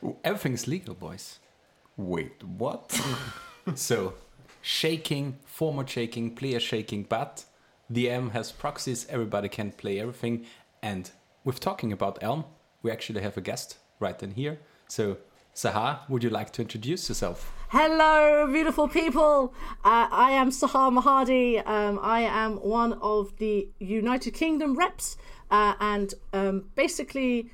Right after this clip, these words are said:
Speaker 3: doing everything to do with communication and, uh, sponsorship for the European Legacy Masters.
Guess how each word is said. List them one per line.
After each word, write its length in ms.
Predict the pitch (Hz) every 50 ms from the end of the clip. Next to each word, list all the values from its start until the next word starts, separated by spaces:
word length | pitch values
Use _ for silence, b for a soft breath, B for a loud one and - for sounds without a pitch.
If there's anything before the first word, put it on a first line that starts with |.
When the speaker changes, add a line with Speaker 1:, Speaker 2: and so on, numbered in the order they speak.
| B B B B B -
Speaker 3:
doing 540 | 240 240 233 226 226 220 220 214 220 - -
everything 380 | - 226 226 247 233 247 220 226
to 100 | - 208
do 320 | 196 226 214 214 214 208
with 320 | 196 208 202 202 196 196 -
communication 800 | - 220 214 196 196 - 277 - - - 254 247 247 240 233 - -
and, 440 | 196 190 190 190 185 185 196 196 - -
uh, 180 | 180 175 175
sponsorship 560 | 175 - - 262 254 247 247 233 - 240 -
for 360 | - - 247 247 240 233 233 202
the 120 | 220 214
European 380 | 214 220 220 208 208 226 214 208
Legacy 300 | 208 196 190 - 220 202
Masters. 580 | 226 233 233 226 - - 220 220 214 202 -